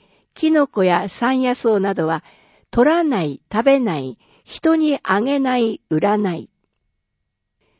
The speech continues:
その他の催し。二日土曜、心のふれあいサロン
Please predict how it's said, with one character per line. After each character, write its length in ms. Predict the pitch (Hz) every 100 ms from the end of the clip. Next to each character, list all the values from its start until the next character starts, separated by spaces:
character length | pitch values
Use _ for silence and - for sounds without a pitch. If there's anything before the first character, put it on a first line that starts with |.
| _ _ _ _ _ _ _ _ _ _
そ 200 | - 233
の 140 | 302
他 160 | 330 233
の 120 | 165
催 400 | 139 143 160 151
し。 300 | 135 - - _ _ _ _ _ _ _ _ _
二 300 | 233 - -
日 160 | 262
土 140 | 226 214
曜、 340 | 214 151 - _ _ _ _ _ _ _ _
心 360 | 240 240 311 302
の 140 | 285
ふ 140 | 262 240
れ 200 | 285 285
あ 80 |
い 140 | 262 254
サ 180 | - 254
ロ 120 | 190
ン 260 | 165 160